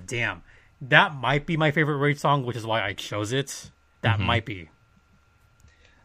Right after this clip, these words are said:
Speaker 2: I, I think mine's kind of a toss-up between two. I would say, um, Testify and Pistol Grip Pump.
Speaker 1: Ooh, that's a good one.
Speaker 2: Mm-hmm.
Speaker 1: Um,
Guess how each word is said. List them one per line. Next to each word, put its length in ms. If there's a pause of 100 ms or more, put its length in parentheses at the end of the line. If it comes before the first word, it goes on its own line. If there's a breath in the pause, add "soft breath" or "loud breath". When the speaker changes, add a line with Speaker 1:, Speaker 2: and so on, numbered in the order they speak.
Speaker 2:
I, 260
I 60 (120)
think 300 (140)
mine's 340
kind 180
of 60
a 40
toss-up 400
between 320
two. 280 (140)
I 140
would 160
say, 420 (160)
um, 520 (520)
Testify 680 (680 loud breath)
and 540
Pistol 280
Grip 240
Pump. 200 (760)
Speaker 1:
Ooh, 200
that's 180
a 60
good 200
one. 260 (840 loud breath)
Speaker 2:
Mm-hmm. 720
Speaker 1:
Um, 360